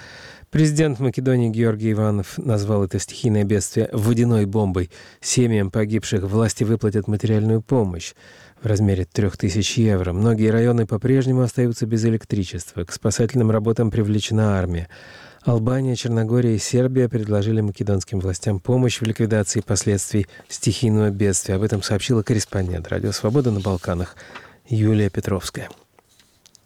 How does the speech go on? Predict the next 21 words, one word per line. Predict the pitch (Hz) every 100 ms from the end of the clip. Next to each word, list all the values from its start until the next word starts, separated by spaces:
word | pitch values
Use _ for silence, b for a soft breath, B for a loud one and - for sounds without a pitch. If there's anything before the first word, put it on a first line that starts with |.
| _ _ - B B B B B B B B B B B B
Президент | 196 185 190 160
Турции | 120 95 113
Реджеп | 107 107 123 -
Эрдоган | 110 113 120 151
вновь | 120 120 -
обвинил | 107 104 113 107
в | 101
организации | 101 104 98 98 - 101
неудавшегося | 110 135 101 87 - 95 - 110
переворота | - 98 98 104 135 156 b b b b b
живущего | 151 127 160 - 180
в | -
С | 156
Ш | - 151
А |
проповедника | 143 131 123 113 113 135 135 139
и | 151
общественного | 113 - 113 - 110 95
деятеля | 92 113 123 - 127
Фетхуллаха | 135 - - 131 110 -
Гюлена. | 101 101 123 110 95 85